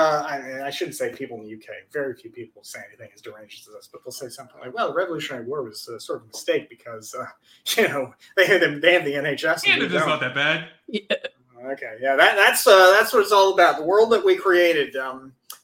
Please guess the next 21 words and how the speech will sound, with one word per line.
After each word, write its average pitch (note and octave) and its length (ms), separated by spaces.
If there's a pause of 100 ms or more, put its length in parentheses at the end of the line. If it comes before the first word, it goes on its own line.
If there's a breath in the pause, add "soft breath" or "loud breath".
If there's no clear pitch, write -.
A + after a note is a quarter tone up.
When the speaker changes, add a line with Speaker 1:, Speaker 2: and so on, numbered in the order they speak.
(160)
Speaker 1:
uh, C#3 520
uh, D3+ 120
the D3+ 100
world F#3+ 240
that, E3+ 220
that, D#3+ 240
uh, D#3 120
developed, D#3 600
uh, D3 240
from, C#3+ 480
from, C#3+ 380
uh, C3+ 360
that D#3 280
point D3+ 200
on, C#3 300
yes, C3 280
it C3+ 60
is C3 140
defined D#3+ 640
primarily D3 640
by C3 500